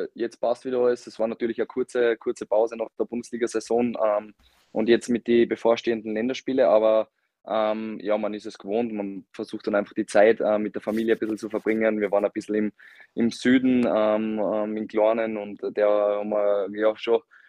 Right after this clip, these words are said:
äh, gute Gaudi gehabt miteinander. Von dem her waren's feine Tage, aber,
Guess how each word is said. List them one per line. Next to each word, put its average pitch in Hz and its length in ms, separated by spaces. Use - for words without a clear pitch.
äh, 110 260
gute 120 180
Gaudi 110 280
gehabt 113 260
miteinander. 110 500
Von 107 160
dem 110 140
her 104 100
waren's 107 220
feine 101 280
Tage, 104 360
aber, 95 320